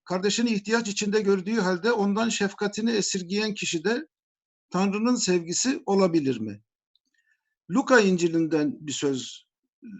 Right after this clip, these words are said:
var. Her türlü açgözlülükten sakının. Çünkü insanın yaşamı malının çokluğuna bağlı değildir. İslam'a gelelim. Resulullah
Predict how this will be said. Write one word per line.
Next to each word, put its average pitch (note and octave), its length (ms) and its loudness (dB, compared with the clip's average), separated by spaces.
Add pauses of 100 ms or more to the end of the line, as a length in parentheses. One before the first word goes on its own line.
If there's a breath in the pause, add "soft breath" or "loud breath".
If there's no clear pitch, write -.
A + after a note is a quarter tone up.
(300)
var. A3+ 420 0
Her C4 300 0
türlü G#3+ 240 0
açgözlülükten F3+ 760 0
sakının. C4 600 0 (400)
Çünkü G3+ 280 -2
insanın G#3+ 420 2
yaşamı G#3 520 2
malının G3+ 420 0
çokluğuna F3+ 640 -2
bağlı E3 340 0
değildir. A#2 580 -2 (960 soft breath)
İslam'a C4 720 4 (440)
gelelim. F3 640 2 (200)
Resulullah A#3+ 840 2